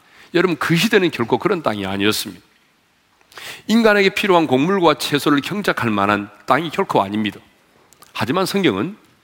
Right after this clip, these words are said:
그 땅을 뭐라고 말씀합니까? 적과 꿀이 흐르는 땅이라고 말씀하십니다. 인간의 눈으로 볼 때는 척박한 땅인데 왜 하나님은 그 땅을 적과 꿀이 흐르는 땅이라고 말씀하셨을까요?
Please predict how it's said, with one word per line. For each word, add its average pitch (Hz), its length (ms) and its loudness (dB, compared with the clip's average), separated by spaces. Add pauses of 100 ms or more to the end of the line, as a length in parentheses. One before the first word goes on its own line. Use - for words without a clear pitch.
(200)
그 - 100 -2
땅을 104 240 0
뭐라고 101 340 0
말씀합니까? 110 680 -2 (480)
적과 120 540 -2 (360)
꿀이 202 240 -4
흐르는 180 420 -2
땅이라고 101 380 0
말씀하십니다. 95 680 -2 (1120)
인간의 226 480 4
눈으로 170 320 2
볼 117 140 4
때는 113 320 0
척박한 185 520 0
땅인데 98 500 -2 (760)
왜 156 240 4
하나님은 220 540 2
그 117 100 0
땅을 117 580 0
적과 190 400 -2
꿀이 196 280 -4
흐르는 180 360 -2
땅이라고 147 400 0
말씀하셨을까요? 101 920 -2